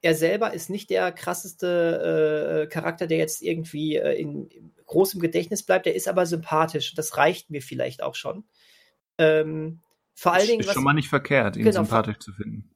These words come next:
Speaker 1: so ist es. Aber er, er, er ist jetzt aber, er ist nichts, wo du sagst, „Boah, das ist so ein cooler Charakter.“ Ist jetzt kein Tony Stark, der nicht sympathisch war, aber der direkt irgendwie alles an sich gerissen hat, ne?
Speaker 2: Ja, ja.
Speaker 1: In seiner Origin. Aber ich mochte den, was daran lag,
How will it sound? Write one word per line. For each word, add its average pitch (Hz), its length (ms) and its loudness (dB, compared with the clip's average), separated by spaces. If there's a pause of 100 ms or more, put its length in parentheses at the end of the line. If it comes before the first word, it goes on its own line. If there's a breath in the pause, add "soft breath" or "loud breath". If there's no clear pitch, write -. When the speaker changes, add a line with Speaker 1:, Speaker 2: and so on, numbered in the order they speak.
Speaker 1:
so 185 140 0
ist 180 100 0
es. - 120 -10
Aber 202 180 4
er, 190 200 -6
er, 202 220 -4
er - 100 -14
ist 220 160 -6
jetzt 220 160 0
aber, 202 380 -4
er - 200 -14
ist 208 220 -8
nichts, 214 320 -6
wo - 20 -8
du 202 80 -8
sagst, 190 240 -4
„Boah, 170 80 -2
das 208 140 -4
ist 214 40 -2
so 208 100 6
ein 180 100 0
cooler 196 240 0
Charakter.“ 165 380 -2
Ist - 80 -10
jetzt 170 180 -10
kein 185 160 -6
Tony 180 260 -4
Stark, 185 680 0 (240)
der 151 240 -2 (340)
nicht 165 220 2
sympathisch 180 580 2
war, 170 120 0
aber 165 340 2
der 156 280 -4
direkt 165 380 -10
irgendwie 160 240 -8
alles 160 220 -6
an 190 160 0
sich 139 180 -12
gerissen 127 400 -10
hat, - 180 -14
ne? - 160 -6
Speaker 2:
Ja, 104 120 -4
ja. 90 160 -8 (260 loud breath)
Speaker 1:
In - 80 -16
seiner 139 300 -2
Origin. 143 440 -4 (500 loud breath)
Aber 175 340 4
ich 185 100 -8
mochte 180 340 2
den, 147 240 -8
was 160 300 -2
daran 214 320 0
lag, 160 320 -2